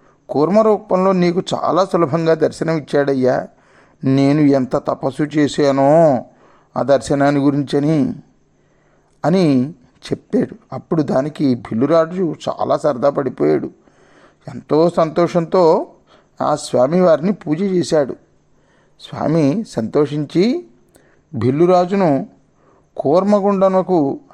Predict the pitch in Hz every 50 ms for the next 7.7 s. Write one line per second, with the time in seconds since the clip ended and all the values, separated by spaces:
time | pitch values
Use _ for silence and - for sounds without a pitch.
0 | - - - - 135 131 - - 135 127 - - 180 170 170 175 185 208 220 -
1 | - - 127 139 - - 185 180 175 165 160 160 196 - - 135 - - - 185
2 | 175 - 190 165 151 139 127 170 160 143 139 139 131 123 120 113 262 - - _
3 | _ _ _ _ _ _ _ _ _ _ _ - - - 160 165 196 220 - 254
4 | 240 240 196 190 214 208 196 190 185 180 202 202 180 151 - 214 - _ _ _
5 | _ _ _ _ _ - 151 156 - - 196 196 180 190 175 135 143 147 165 185
6 | 208 208 208 208 202 202 202 180 160 151 190 196 190 - 202 180 185 180 180 175
7 | 175 170 151 - 190 170 165 151 147 139 143 135 -